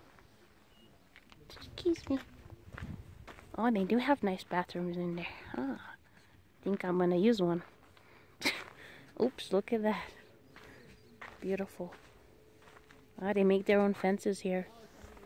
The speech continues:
Sweet. I like it. Wow. Hello, guys.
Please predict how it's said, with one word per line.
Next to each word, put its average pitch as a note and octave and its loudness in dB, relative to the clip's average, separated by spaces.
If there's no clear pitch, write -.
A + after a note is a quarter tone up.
Sweet. F#3+ -10
I - -10
like D4 -8
it. F3+ -12
Wow. F#3 -4
Hello, G3 -2
guys. F#3+ -4